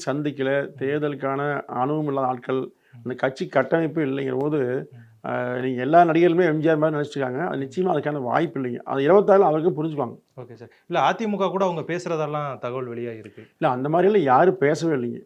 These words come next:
Speaker 2: ம்.
Speaker 1: அது வந்து ஊடகங்கள் வெளியிடக்கூடிய செய்தி, அந்த மாதிரி இருந்தா ஓப்பனா செய்தி போடுறாங்க.
Speaker 2: ஓகே.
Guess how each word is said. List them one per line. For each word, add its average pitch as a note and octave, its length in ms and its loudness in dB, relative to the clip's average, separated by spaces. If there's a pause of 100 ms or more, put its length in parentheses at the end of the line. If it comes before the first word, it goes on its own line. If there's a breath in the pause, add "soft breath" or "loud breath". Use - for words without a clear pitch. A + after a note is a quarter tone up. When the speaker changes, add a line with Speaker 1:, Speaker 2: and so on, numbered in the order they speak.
(160)
Speaker 2:
ம். B2 40 -14
Speaker 1:
அது B2+ 140 -4
வந்து C#3 560 -2 (120)
ஊடகங்கள் D#3+ 420 2
வெளியிடக்கூடிய C3+ 220 -2
செய்தி, C3 580 -4
அந்த C3 200 -6
மாதிரி A3 240 -2
இருந்தா C4+ 220 2
ஓப்பனா B3 180 0
செய்தி G3+ 180 -2
போடுறாங்க. D#3 300 0
Speaker 2:
ஓகே. A#2+ 460 -18